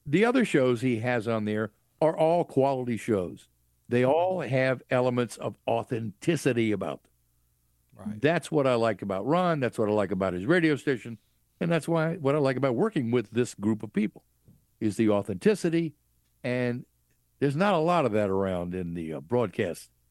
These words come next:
Speaker 1: game, be it, uh, internet or over the air.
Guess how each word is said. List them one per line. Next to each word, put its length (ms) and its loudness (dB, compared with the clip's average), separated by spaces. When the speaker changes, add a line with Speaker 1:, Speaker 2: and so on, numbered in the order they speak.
Speaker 1:
game, 400 -2
be 160 2
it, 240 -4
uh, 240 -10
internet 400 0
or 300 2
over 220 0
the 160 -4
air. 160 -16